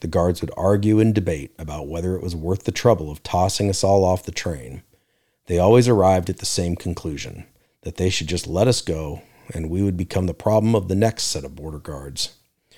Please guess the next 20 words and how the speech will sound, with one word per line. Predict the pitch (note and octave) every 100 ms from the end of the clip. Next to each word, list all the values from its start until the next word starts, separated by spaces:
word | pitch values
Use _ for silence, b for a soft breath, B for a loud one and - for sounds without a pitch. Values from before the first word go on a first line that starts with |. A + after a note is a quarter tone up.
| b b b b
God | - G#2+
repeatedly | G2 - - C3+ G#2+ D2 D2
intervened | E2 E2 F2 E2
to | D#2
prevent | F2+ E2 G2+
us | F2+
from | - F2+
ending | E2+ A2+ A2
up | F2+ D#2
in | D#2
a | D#2
remote | D#2 F2+ G#2 -
farm | - G#2+ F#2
field | D#2+ - D2+ D#2 C#2+
in | D2+
some | - F#2+ F2
part | - - F2
of | D2+ -
Eastern | F2 - E2
Europe. | D#2 F2 C#2 -